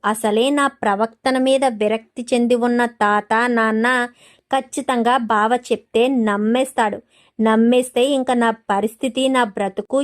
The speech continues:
ఏమవుతుంది? నా పరిస్థితి ఏ-, ఎలా ఉంటుంది అని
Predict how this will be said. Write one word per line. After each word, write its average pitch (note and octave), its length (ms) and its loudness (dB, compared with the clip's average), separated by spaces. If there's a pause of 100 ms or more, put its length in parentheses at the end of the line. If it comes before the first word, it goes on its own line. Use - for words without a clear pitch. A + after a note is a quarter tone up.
(120)
ఏమవుతుంది? A#3 840 0 (360)
నా A3+ 120 0
పరిస్థితి A3 680 -4
ఏ-, A3 400 2
ఎలా A3 460 2
ఉంటుంది A#3+ 640 0
అని C#4 180 2